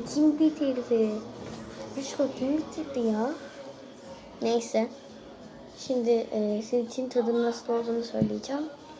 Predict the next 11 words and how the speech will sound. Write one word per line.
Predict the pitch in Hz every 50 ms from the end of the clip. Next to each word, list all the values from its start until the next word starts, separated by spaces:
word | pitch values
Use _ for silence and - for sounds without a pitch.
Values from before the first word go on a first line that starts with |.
| - - - - - - - - - - - - - - - -
Kokusu | - - - - 453 - - 381 370 370
bildiğin | 381 370 349 359 359 349 339 - - - - - - - - - - - - - -
ilk | - - - -
başta | 381 381 370 381 - 359 311 277 277
nane | 285 294 294 302 311 349 349
gibi | 285 294 233 220 220
kokuyor. | - 240 220 - - - 220 226 277 359 - - - - - - - - - - - - - - - - -
E, | 220 214 208 208 208 202 202 202 202 202 202 208 - - - - - -
kulağım | - 247 240 240 233 240
içenler | 233 - - 220 220 226 226 226 220 208
bilir. | 202 202 214 -